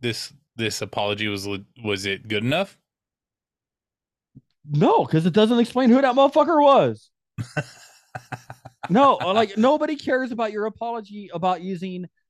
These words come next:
Speaker 2: like, bad words on a plane. N-, uh, nobody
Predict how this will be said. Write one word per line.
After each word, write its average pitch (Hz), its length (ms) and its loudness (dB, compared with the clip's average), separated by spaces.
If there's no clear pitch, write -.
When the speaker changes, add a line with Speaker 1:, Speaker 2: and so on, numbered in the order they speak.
Speaker 2:
like, 143 240 -6
bad 156 260 4
words 147 320 -2
on 135 80 -2
a 127 60 -6
plane. 98 260 -16
N-, 147 180 -8
uh, 175 140 -10
nobody 226 480 0